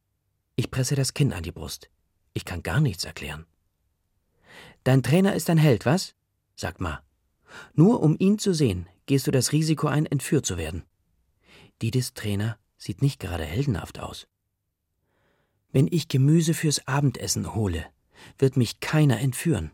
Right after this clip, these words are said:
sagt Didi und fuchtelt mit den Armen, wobei sie aus Versehen mein Gesicht streift, hört aber nicht auf. „Nichts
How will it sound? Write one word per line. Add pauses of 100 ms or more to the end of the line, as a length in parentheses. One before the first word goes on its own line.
(440)
sagt
Didi (460)
und
fuchtelt
mit
den
Armen, (320)
wobei
sie
aus
Versehen
mein
Gesicht
streift, (320)
hört
aber
nicht
auf. (840)
„Nichts